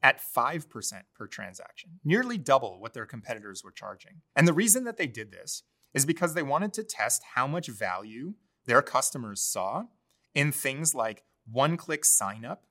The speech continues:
and being able to get started quickly, and really in-depth, detailed developer A P I documentation that would help developers get started faster.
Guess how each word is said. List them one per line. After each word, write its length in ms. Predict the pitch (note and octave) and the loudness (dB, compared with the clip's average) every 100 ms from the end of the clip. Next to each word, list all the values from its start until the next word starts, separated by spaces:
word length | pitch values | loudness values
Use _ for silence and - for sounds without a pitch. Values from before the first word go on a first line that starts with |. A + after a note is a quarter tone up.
| _ - | _ -4
and 160 | B2+ | -2
being 160 | B2+ C3 | -2 0
able 160 | B2+ | 0
to 60 | B2 | -2
get 240 | A2 G#2+ | -4 -2
started 380 | - - G#2+ G#2+ | 0 0 -4 -6
quickly, 520 | - G#2+ - B2+ F3+ A3+ _ _ _ _ - | -14 -16 -12 -10 -10 -12 _ _ _ _ 0
and 200 | D3 B2 | 0 0
really 440 | B2+ F#3 G3+ G3+ E3+ | -2 0 0 -2 -4
in-depth, 580 | C#3+ B2 A#2+ B2 - | -8 -4 -2 -4 -8
detailed 600 | A2+ A#2 A2+ B2 C3+ E3+ - _ _ - | -14 -12 -6 -2 -2 -2 -8 _ _ -8
developer 580 | A#2 A2+ A#2+ C#3 B2+ - | -2 2 2 0 -8 -8
A 120 | B2+ | -10
P 180 | - G#2+ | -8 -4
I 160 | F2+ | -4
documentation 1000 | G#2+ A2+ A#2 C3+ B2+ B2+ B2+ A#2+ D#3 F#3+ G#3 _ _ - | -2 -6 -6 -8 -8 -8 -8 -6 -6 -6 -10 _ _ -2
that 100 | B2+ | 0
would 120 | C3 | 2
help 280 | - C#3+ D#3 | 2 0 0
developers 560 | C3+ A#2 A#2+ A#2+ A2 | -4 -6 -6 -8 -12
get 220 | - A2 - | -10 -6 -4
started 400 | - G#2 G2 F#2+ | -4 -4 -6 -14
faster. 500 | - - - - | -14 -10 -12 -12